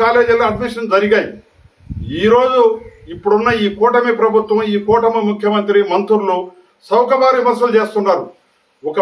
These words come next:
బాధ్యతాయుతమైన పదవిలో ఉండి, ఒక స్పీకర్ స్థానంలో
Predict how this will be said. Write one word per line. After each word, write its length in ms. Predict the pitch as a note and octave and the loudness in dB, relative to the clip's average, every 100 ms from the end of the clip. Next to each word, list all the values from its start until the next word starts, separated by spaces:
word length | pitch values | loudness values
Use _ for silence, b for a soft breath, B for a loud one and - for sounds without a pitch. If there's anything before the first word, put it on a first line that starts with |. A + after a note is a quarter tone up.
| - | 0
బాధ్యతాయుతమైన 880 | A#3 - A#3+ A#3 A#3+ A3+ G#3+ G#3+ G#3+ G3+ F3 | 0 0 0 -2 2 2 2 0 2 0 0
పదవిలో 380 | F3 A3+ A3+ A3 G3 | 2 4 4 2 0
ఉండి, 180 | G3 G3 A3 - _ - | -2 -6 -8 -16 _ -8
ఒక 140 | - D#3+ | -6 -6
స్పీకర్ 480 | - G#3 A#3 B3+ - | 0 0 2 0 0
స్థానంలో 400 | A3 A3+ C4+ | 0 0 2